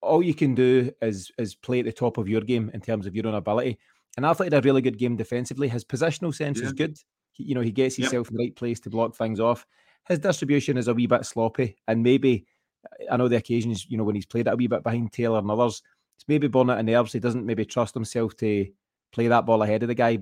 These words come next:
Speaker 1: but at least he's retaining possession. And I actually thought him and Joe Hart looked like they had a decent relationship in the first half. I, I, y-, you can give me your thoughts. I thought Hart had a, a really decent game. I really do. And we'll, we'll get to the free
Speaker 2: Yeah.
Speaker 1: kick just shortly.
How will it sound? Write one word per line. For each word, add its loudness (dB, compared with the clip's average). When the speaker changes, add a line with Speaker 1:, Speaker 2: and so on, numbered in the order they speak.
Speaker 1:
but 4
at 2
least 2
he's 0
retaining 2
possession. -2
And -2
I 2
actually -4
thought 0
him 2
and 0
Joe 2
Hart 0
looked -6
like -6
they -6
had -2
a -2
decent -6
relationship -4
in -4
the -4
first -6
half. -4
I, -12
I, -8
y-, -14
you -8
can -4
give 2
me 2
your 4
thoughts. 2
I -4
thought -2
Hart 2
had -2
a, -4
a -8
really -2
decent -6
game. -4
I 0
really 2
do. 2
And -2
we'll, -2
we'll -8
get -2
to -20
the -10
free -6
Speaker 2:
Yeah. -2
Speaker 1:
kick -10
just -6
shortly. 2